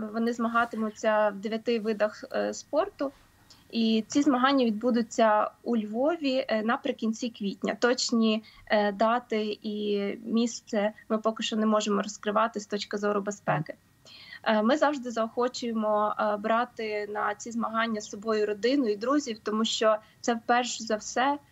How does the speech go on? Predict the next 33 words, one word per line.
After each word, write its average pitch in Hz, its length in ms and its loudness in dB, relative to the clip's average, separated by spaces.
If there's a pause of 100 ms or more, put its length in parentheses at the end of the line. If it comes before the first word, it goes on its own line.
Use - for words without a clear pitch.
(160)
е, 214 140 0
в 208 60 -6
першу 254 300 0
чергу 254 360 0
це 220 180 -6
такий 220 280 -4
дружній 233 500 2
комплексний 226 680 -2
захід, 240 460 0
тому 220 180 -4
що 226 180 -4
ми 226 180 2
розуміємо, 226 720 2 (300)
що 214 300 0
підтримка 233 500 0
побратимів, 233 1000 0
е, 214 200 6
родин — 247 500 0
це 233 200 -2
взагалі 226 380 -6
фундамент 226 680 0
успішного 220 520 -6
відновлення, 240 680 0 (720)
е, 208 300 2
після 220 320 -2
травм 214 300 2
і 208 60 -6
поранень. 196 520 -2 (140)
І 214 380 -6
тому 262 520 -2
закликаємо, 226 880 -2 (320)
е, 202 180 -2
приходити 214 720 -2